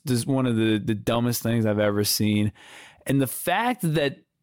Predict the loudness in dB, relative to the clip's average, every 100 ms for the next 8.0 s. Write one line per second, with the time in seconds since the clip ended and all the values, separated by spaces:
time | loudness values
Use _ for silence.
0 | _ -2 0 2 2 2 2 0 0 0
1 | 0 0 0 2 0 0 0 0 0 0
2 | 0 0 0 0 -2 -4 -2 0 2 0
3 | -2 -2 0 0 0 0 0 -2 -2 -2
4 | -2 -2 -2 -2 -2 -4 -2 -2 -2 -4
5 | -2 0 0 0 2 2 0 0 0 0
6 | 0 0 0 0 0 0 0 0 0 0
7 | 0 -2 -2 -2 -2 -2 -6 -6 -8 -10